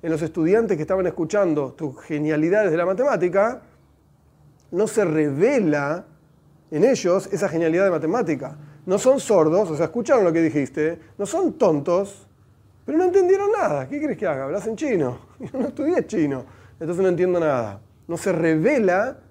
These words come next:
tu genialidad en, en las cosas increíbles que estás diciendo de matemática. Pero están ahí, sí, pero no, están ocultas.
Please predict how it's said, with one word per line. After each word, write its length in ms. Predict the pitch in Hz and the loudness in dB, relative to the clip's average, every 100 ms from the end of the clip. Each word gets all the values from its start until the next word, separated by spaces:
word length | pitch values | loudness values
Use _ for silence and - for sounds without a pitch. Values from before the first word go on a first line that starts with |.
| - | -6
tu 120 | 175 | -6
genialidad 1040 | - 170 165 175 190 226 311 254 269 294 - - _ - | -2 0 2 0 0 2 4 4 2 0 -8 -20 _ -10
en, 220 | 196 202 | -6 -6
en 120 | 185 208 | -4 -4
las 100 | 202 | -4
cosas 340 | 233 240 180 | -4 -6 -4
increíbles 500 | 208 208 202 226 214 | -4 0 2 4 2
que 60 | 170 | 0
estás 180 | 190 | -4
diciendo 360 | 160 156 175 165 | -4 -2 -2 0
de 60 | 151 | 0
matemática. 480 | 139 131 - - - - - - - _ _ _ - - - - - - - | -2 -8 -14 -20 -20 -20 -20 -20 -20 _ _ _ -20 -20 -20 -20 -20 -20 -2
Pero 140 | 156 180 | 2 4
están 200 | 277 294 | 4 4
ahí, 440 | 269 320 190 131 | 4 4 2 0
sí, 180 | - 233 | -4 -4
pero 220 | 165 156 | -2 -2
no, 500 | 165 165 156 151 147 - | -2 -2 -4 -4 -10 -12
están 220 | - 196 | -6 -6
ocultas. 840 | 170 240 196 139 - - - - | -4 0 0 0 -6 -18 -20 -20